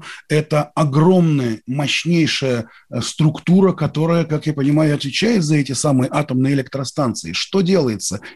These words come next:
И, э, не, э, не, возможно ли в будущем такая страшная трагедия?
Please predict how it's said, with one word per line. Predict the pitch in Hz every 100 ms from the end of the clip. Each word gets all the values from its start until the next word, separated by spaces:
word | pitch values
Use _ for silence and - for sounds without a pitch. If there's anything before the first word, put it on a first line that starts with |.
| _
И, | 165 170 - - -
э, | 160 147
не, | 156 160 165 160
э, |
не, | 156 156 151 143 143 147 160 156
возможно | 170 151 196 165 170
ли |
в | 156 147
будущем | 190 160 - 135
такая | 131 151
страшная | 131 143 135 - 127
трагедия? | 135 131 120 90 92